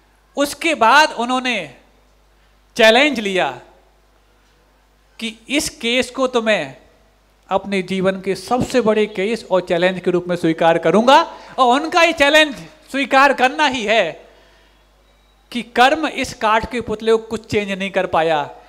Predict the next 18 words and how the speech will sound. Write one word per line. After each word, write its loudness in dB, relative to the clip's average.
और 0
चैलेंज 2
उन्ना-, -6
पू-, -10
चैलेंज -2
उन्होंने 0
पूरा 0
अपने -4
कंधों -8
पर -2
लेकर -4
के -10
उसको -6
पुनः -8
यथावत -4
खड़ा -8
कर -20
दिया। -20